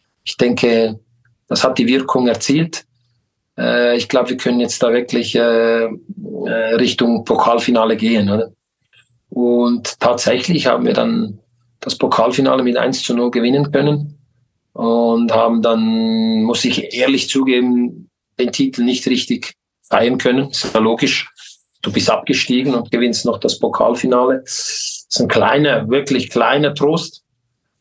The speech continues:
Aber richtig feiern keine Chance, oder? Schon im Stadion war eine komische Stimmung. War, äh, war cool zu sehen. Vor dem Spiel haben sie, die Fans haben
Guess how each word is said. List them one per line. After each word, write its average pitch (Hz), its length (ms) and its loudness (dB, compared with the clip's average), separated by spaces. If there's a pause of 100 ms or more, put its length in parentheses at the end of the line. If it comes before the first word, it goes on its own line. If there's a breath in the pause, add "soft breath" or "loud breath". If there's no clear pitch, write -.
(720)
Aber 120 520 0
richtig 135 420 -6
feiern 127 540 -2 (960)
keine - 180 -2
Chance, 107 480 0
oder? 104 240 0
Schon 110 220 0
im 107 80 0
Stadion 117 440 2
war 120 80 2
eine 120 120 0
komische 120 340 0
Stimmung. 120 520 -4 (960)
War, 113 360 2
äh, 113 300 0 (800 loud breath)
war 120 260 0
cool 143 140 2
zu 147 160 -2
sehen. 131 300 2
Vor 131 200 0
dem 139 100 2
Spiel 143 440 0
haben 120 200 2
sie, 123 360 0 (320 soft breath)
die 110 80 -4
Fans 127 360 2
haben 123 480 0